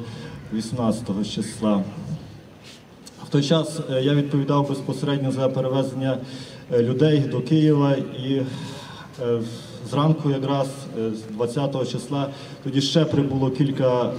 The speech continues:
автобусів із Дрогобичини, не тільки, е, Дрогобич, зокрема, і також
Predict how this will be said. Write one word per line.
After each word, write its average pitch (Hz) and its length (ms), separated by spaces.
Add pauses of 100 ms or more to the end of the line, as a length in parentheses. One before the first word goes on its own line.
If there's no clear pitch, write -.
(120)
автобусів 135 760
із 127 80
Дрогобичини, 147 720 (160)
не 117 140
тільки, 143 340 (560)
е, 117 180
Дрогобич, 127 500 (100)
зокрема, 127 340
і 120 180 (120)
також 123 400